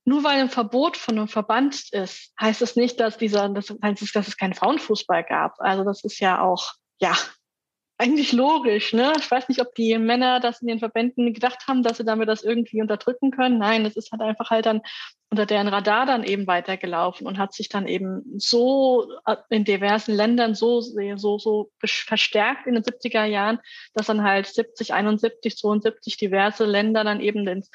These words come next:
Verbot aufgehoben haben, weil sich, ich glaub, das war neunundsechzig, dann eben ein Pendant zur fifa für den Frauenfußball gegründet hat und die ganzen Herren auch immer gemerkt haben,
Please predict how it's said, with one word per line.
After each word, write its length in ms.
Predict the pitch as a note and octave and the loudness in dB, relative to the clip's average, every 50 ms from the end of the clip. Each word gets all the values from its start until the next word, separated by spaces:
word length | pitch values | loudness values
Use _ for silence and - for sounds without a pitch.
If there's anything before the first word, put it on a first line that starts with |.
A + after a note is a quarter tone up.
| - - _ | -20 -16 _
Verbot 300 | - G#3 - G#3 G3 - | -6 -2 0 0 0 2
aufgehoben 640 | - E3 F#3 - - - A3+ A#3 A#3 A#3+ B3 A#3+ A#3+ | 0 0 0 0 -2 0 2 2 2 2 2 2 2
haben, 420 | A#3+ A#3 A#3 A#3+ B3+ C4+ C4 - _ _ _ _ _ _ _ _ _ _ - - | 2 2 2 2 2 0 0 -6 _ _ _ _ _ _ _ _ _ _ -8 -2
weil 160 | G#3+ G#3 G3 | -2 0 2
sich, 240 | A3 A3 - - - - - - - - _ - | 0 0 -2 -4 -16 -20 -20 -20 -20 -20 _ -12
ich 80 | - | -4
glaub, 160 | - G#3+ G#3 | -2 -2 0
das 200 | - A3+ G#3+ - | 0 -2 -2 0
war 140 | A3 G#3 G#3 | 0 0 2
neunundsechzig, 1000 | G#3 G#3 G#3 G3+ G3+ G#3 G#3+ A3 G#3 G#3 G3+ - G3 A3 A3 - - - A#3+ - | 2 2 2 4 4 4 2 2 0 -2 0 0 0 0 0 -2 -4 -4 -4 -2
dann 180 | - A3 G#3 F#3+ | -2 -2 -2 0
eben 280 | G3 G#3 G#3 G#3+ G#3 | 0 0 2 2 0
ein 600 | G3+ F#3 F#3+ F#3+ G3 G3 G3 F#3+ F#3+ F#3 F#3 - - - G3+ | 0 0 0 0 0 -2 -4 -4 -4 -6 -6 -8 -6 -6 -6
Pendant 400 | - - G#3+ G3+ G#3+ G#3+ G#3+ G#3+ | -2 0 0 2 2 0 0 2
zur 100 | - A3 | 0 -2
fifa 460 | G#3 - - C#4 D#4 - - G3+ F3 | -2 0 0 0 0 2 2 0 0
für 180 | F#3 - - G3+ | 0 0 -2 -2
den 80 | G3 G3 | -2 -2
Frauenfußball 640 | - - F#3+ F#3+ F#3+ - - A3 - - G3+ G3 | -2 0 0 0 0 -2 -4 -6 -2 -2 -2 -2
gegründet 480 | F#3 F#3 - - G3 G3 G3+ G#3+ G#3 - | -2 -4 -4 -2 0 2 2 0 0 0
hat 140 | A3+ A3+ - | -2 -2 0
und 120 | A3 G#3 | -2 -2
die 60 | G3+ | -2
ganzen 340 | G3+ - G3+ G3+ - - G#3 | 0 -2 -2 -2 -2 -2 -2
Herren 240 | G3 G3 G3 G#3 G#3+ | 0 2 2 2 0
auch 60 | A3 | 0
immer 160 | - G#3+ G#3 | 0 0 0
gemerkt 320 | G3+ G3+ G3 G3+ G3+ - - | 0 0 0 0 -2 0 -2
haben, 160 | A3 G#3 | -2 -2